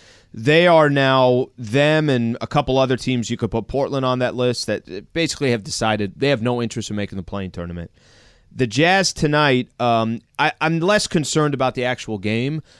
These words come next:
but I think what's fascinating, first off,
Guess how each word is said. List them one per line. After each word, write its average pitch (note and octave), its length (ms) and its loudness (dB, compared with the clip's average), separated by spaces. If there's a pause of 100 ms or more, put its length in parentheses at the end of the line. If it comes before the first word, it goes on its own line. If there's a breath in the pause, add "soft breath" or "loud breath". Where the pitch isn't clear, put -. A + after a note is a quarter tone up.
(140 soft breath)
but C3 120 -2
I C#3 60 2
think F3+ 220 -2
what's D3 180 -2
fascinating, A2+ 840 -2 (240 soft breath)
first G3 280 2
off, B2+ 320 0